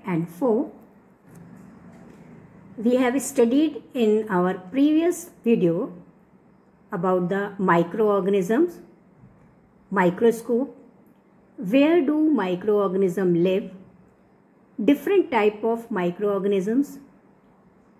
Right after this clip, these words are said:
classification of microorganisms, bacteria, algae, protozoa, fungi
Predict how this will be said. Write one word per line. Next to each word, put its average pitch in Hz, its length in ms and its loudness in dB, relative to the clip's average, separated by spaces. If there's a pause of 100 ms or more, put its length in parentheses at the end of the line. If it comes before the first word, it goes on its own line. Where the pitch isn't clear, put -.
(120)
classification 254 920 0
of 247 160 -6 (200)
microorganisms, 233 1080 0 (1200)
bacteria, 240 840 0 (640)
algae, 240 540 2 (720)
protozoa, 233 640 2 (760)
fungi 240 680 0